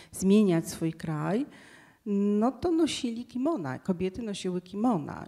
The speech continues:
i tak naprawdę do końca drugiej wojny światowej jeszcze cały czas te kimona były częściej noszone niż stroje zachodnie. Dopiero po wojnie kobiety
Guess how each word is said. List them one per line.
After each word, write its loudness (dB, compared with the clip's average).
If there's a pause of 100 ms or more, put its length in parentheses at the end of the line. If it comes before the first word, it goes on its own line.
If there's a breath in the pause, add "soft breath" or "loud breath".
i -10
tak -12
naprawdę -4
do 0
końca 0
drugiej -2
wojny 2
światowej -4
jeszcze -6
cały 0
czas -4
te -10
kimona -4 (420 loud breath)
były -2 (100)
częściej 2
noszone -2
niż -2
stroje -6
zachodnie. -2 (440 loud breath)
Dopiero 0
po 2
wojnie 6 (140)
kobiety -6